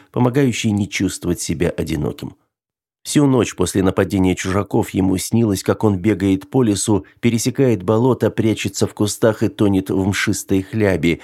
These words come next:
боясь позвать на помощь. Действительность, в общем-то, была не менее экстремальной, потому что старику пришлось и помотаться по зарослям Сеченского леса, и посидеть в болоте в ожидании, пока перестанут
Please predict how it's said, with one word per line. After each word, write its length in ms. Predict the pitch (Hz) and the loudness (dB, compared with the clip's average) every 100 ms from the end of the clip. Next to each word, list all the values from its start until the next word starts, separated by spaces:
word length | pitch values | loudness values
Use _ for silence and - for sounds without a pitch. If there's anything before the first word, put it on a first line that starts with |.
| - | -12
боясь 380 | - 92 87 82 | 2 4 4 2
позвать 420 | 95 85 92 80 | -2 0 0 0
на 100 | 92 | -4
помощь. 460 | - 85 78 - - _ _ _ _ - | -2 -4 -4 -6 -10 _ _ _ _ -4
Действительность, 720 | 117 123 - 147 135 117 104 | -2 -2 -2 0 2 2 0
в 100 | 113 | 0
общем-то, 460 | 110 104 - 98 98 | 0 0 -2 0 0
была 300 | 87 92 90 | 2 2 2
не 100 | 85 | 2
менее 420 | 85 80 82 - | 0 0 0 -2
экстремальной, 640 | 82 - 92 107 113 78 | -8 -4 -2 0 0 -2
потому 360 | 76 82 85 82 | -4 -2 0 -2
что 180 | - 87 | -2 -6
старику 480 | - 92 90 - 101 | -2 0 0 0 0
пришлось 480 | 92 87 101 95 | -2 -2 0 0
и 140 | - 110 | 0 -2
помотаться 580 | 95 101 98 95 - 98 | 2 0 2 -2 0 -2
по 140 | 95 | 0
зарослям 500 | 87 90 87 92 90 | 2 2 2 0 0
Сеченского 720 | 85 95 - 92 90 101 98 | -2 -4 -2 -2 0 0 2
леса, 420 | 117 120 - 101 - - - | 2 0 2 2 0 -12 -4
и 80 | |
посидеть 460 | 127 127 131 117 117 | -2 -2 0 0 0
в 100 | 101 | 0
болоте 480 | 104 113 127 131 107 | 2 2 2 2 2
в 60 | |
ожидании, 500 | 95 98 98 110 101 | 0 0 0 2 2
пока 320 | 98 101 98 104 | 2 0 0 0
перестанут 640 | 107 95 - 113 101 90 | 0 -2 -2 0 0 -2